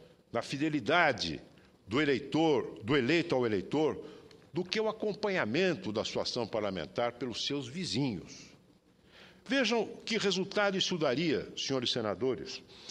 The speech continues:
se nós implantássemos esse sistema na cidade de São Paulo, por exemplo. São Paulo tem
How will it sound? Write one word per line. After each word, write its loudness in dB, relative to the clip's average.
se 2
nós 2
implantássemos 2
esse 2
sistema 2
na 2
cidade 2
de 2
São 2
Paulo, 2
por -4
exemplo. -6
São 2
Paulo 2
tem 2